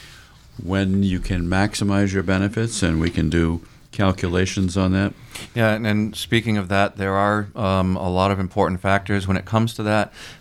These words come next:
Speaker 2: If you are planning on retiring anytime soon, and you are at the age where you could start collecting Social Security but aren't sure whether you should or delay and, and collect more Social Security by delaying,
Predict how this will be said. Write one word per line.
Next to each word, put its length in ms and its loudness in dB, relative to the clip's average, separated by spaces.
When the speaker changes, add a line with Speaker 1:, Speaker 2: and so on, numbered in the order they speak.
Speaker 2:
If 180 -2
you 220 -2
are 360 2
planning 420 0
on 100 2
retiring 400 0
anytime 420 0
soon, 480 0
and 240 2
you 180 0
are 240 4
at 160 -2
the 140 -2
age 180 0
where 100 2
you 120 0
could 200 -4
start 360 0
collecting 400 -2
Social 200 0
Security 520 0
but 160 0
aren't 180 -2
sure 200 0
whether 220 2
you 160 0
should 320 0
or 220 2
delay 480 0
and, 260 -2
and 360 -2
collect 340 0
more 420 0
Social 200 -2
Security 460 -2
by 220 2
delaying, 480 0